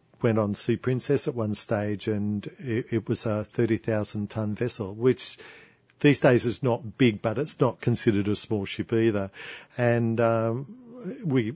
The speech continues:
we struck a little bit of rough weather, and the maitre d' looked decidedly green, and I sort of questioned him, saying, "This is your living, why are you not so well?" And he said, "I'm used to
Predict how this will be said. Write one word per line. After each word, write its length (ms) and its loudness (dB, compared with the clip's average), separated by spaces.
we 120 4
struck 260 -4
a 60 -2
little 180 -2
bit 140 -2
of 160 -4
rough 200 -6
weather, 460 0
and 180 0
the 60 0
maitre 380 -4
d' 480 0
looked 300 -4
decidedly 640 0
green, 320 4
and 180 0
I 280 0
sort 260 -4
of 100 -6
questioned 480 -2
him, 180 -2
saying, 360 0
"This 180 2
is 140 0
your 120 6
living, 400 6
why 320 6
are 40 8
you 320 6
not 280 0
so 200 2
well?" 380 4
And 140 0
he 100 2
said, 340 0
"I'm 160 -2
used 320 -2
to 360 2